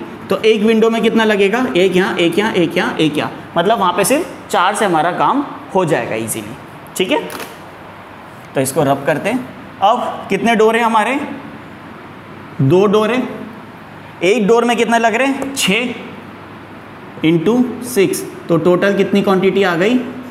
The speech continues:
बारह। मतलब कितने फास्टनर लगे? बारह। टोटल कितनी विंडो है? चार। एक विंडो में कितने लग रहे हैं? एक इधर, एक इधर, एक इधर, एक इधर, चार।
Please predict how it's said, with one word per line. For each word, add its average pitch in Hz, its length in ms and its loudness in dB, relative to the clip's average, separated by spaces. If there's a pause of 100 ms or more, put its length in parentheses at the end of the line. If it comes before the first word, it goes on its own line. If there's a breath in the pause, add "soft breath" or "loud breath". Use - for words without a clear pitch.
(220)
बारह। 131 420 2 (340)
मतलब 170 240 0
कितने 190 240 2
फास्टनर 185 420 2
लगे? 180 260 2 (320)
बारह। 135 400 0 (680)
टोटल 202 280 4
कितनी 226 300 4
विंडो 220 240 4
है? - 460 -2
चार। 190 380 0 (880)
एक 196 180 2
विंडो 220 260 6
में 240 120 0
कितने 226 220 2
लग 220 160 2
रहे 240 140 2
हैं? - 240 -6 (960)
एक 185 180 2
इधर, 220 200 4
एक 208 160 2
इधर, 214 180 2
एक 185 260 0
इधर, 214 200 2
एक 185 200 2
इधर, 135 200 2 (380)
चार। 147 360 0